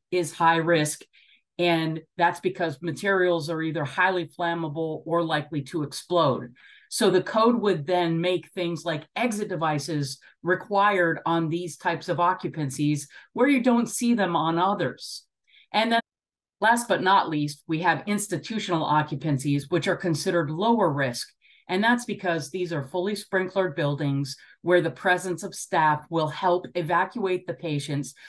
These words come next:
who are not capable of self-preservation, or the inmates, in the case of a correctional facility, they're not able to just exit whenever they want to. So staff would assist them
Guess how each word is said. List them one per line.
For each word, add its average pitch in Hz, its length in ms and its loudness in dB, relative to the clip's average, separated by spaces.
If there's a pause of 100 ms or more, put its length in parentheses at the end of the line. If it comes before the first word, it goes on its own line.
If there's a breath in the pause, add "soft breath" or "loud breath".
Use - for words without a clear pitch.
(120 loud breath)
who 240 120 6
are 214 140 4
not 220 280 2
capable 190 520 -2
of 156 80 -6
self-preservation, 165 1200 -2 (320 loud breath)
or 233 240 4
the 180 460 -4
inmates, 175 640 0
in 165 200 -2
the 160 60 -2
case 165 320 -4
of 151 120 -4
a 143 80 -4
correctional 170 480 0
facility, 147 640 -2 (260 loud breath)
they're 190 220 4
not 185 200 6
able 170 320 0
to 160 180 -8
just 151 320 -2 (100)
exit 170 400 -2
whenever 160 380 0
they 143 160 0
want 202 320 2
to. 143 320 -4 (260 loud breath)
So 165 220 2
staff 208 520 2
would 180 140 4
assist 170 500 -2
them 143 360 0